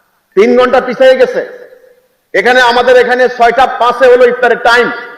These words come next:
ওখানে নয়টা পাঁচে হলো ইফতারের টাইম। তাইলে কয় ঘন্টা হলো হিসাব? চারটা থেকে আমাদের এখানে রাত দশটা, কয়টা হলো? সত্তর পঁচাত্তর বছর বয়স্ক বৃদ্ধ একটা মানুষ,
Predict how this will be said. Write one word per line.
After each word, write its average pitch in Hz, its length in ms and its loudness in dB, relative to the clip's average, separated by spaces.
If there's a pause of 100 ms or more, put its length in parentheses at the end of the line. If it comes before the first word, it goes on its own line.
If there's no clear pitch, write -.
(300)
ওখানে 240 300 0
নয়টা 233 460 0
পাঁচে 262 320 0
হলো 247 220 4
ইফতারের 233 380 0
টাইম। 202 240 0 (680)
তাইলে 233 260 2
কয় 247 240 2
ঘন্টা 277 220 2
হলো 262 140 4
হিসাব? 247 220 2 (100)
চারটা 220 260 0
থেকে 262 300 4 (920)
আমাদের 247 340 0
এখানে 262 240 2
রাত 226 180 2
দশটা, 220 340 -2
কয়টা 240 240 2
হলো? 165 260 2 (1200)
সত্তর 208 420 -2
পঁচাত্তর 202 420 -4
বছর 185 300 -6
বয়স্ক 165 600 -6
বৃদ্ধ 156 340 -8
একটা 156 220 -6
মানুষ, 160 320 -6